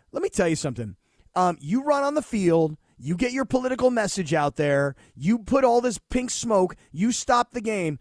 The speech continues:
you get smacked down by a player. Let me ask you something. How about the security guard that was chasing you that blew out his A C L? How about that guy? And then, by the way, you've got the audacity when the game is over to stand out in front of the stadium with your girlfriend, the two of you standing there holding your citations.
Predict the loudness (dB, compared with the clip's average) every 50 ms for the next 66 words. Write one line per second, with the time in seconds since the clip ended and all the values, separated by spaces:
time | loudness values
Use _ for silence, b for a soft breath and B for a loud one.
0 | _ _ _ -4 0 0 0 4 4 4 4 2 -2 -8 -8 -8 -8 -6 -6 -4
1 | -4 -6 -6 -6 -4 -4 -4 -2 -2 0 0 0 -2 b b b b b -6 -2
2 | 0 0 2 0 0 -2 -2 -2 0 2 4 2 2 0 b b b b b -6
3 | -4 -2 0 0 0 0 -2 -6 -4 -2 -2 0 0 -2 -4 -6 b b b -6
4 | 2 4 4 4 4 0 -6 -8 -10 -4 -2 -2 -2 0 -2 0 0 2 2 2
5 | 0 -2 -4 -4 -4 -4 -4 -4 -4 -6 -6 -6 -4 -4 -4 -4 0 2 4 4
6 | 4 4 2 0 0 0 -2 -2 -4 -4 -4 -2 0 0 0 -2 -4 -4 -4 -4
7 | -2 -2 -2 -2 -2 -2 -2 -4 -4 b b b b -4 -4 -2 -2 -2 -2 -2
8 | 0 0 0 0 2 2 2 2 2 2 0 -2 -4 _ _ _ -2 -2 0 2
9 | 2 0 0 2 4 4 4 4 2 0 0 0 -2 -2 -4 -6 -8 -8 -6 -6
10 | -6 -4 -4 -4 -2 -2 -2 -2 0 0 0 2 2 0 0 b b b b -8
11 | -6 -6 -4 -4 -4 -4 -2 2 2 2 2 2 -2 -2 0 0 0 -2 -4 -6
12 | -2 -2 -2 -2 -2 -2 -4 -4 -4 -4 -2 0 0 0 2 2 2 2 2 0
13 | b b b b b -4 -2 0 0 0 2 0 0 -2 -4 -4 -4 -4 -4 -4
14 | -2 -2 0 0 0 0 2 0 0 0 0 -2 -4 -4 -2 0 0 0 2 0
15 | 0 0 0 -2 -4 -6 -6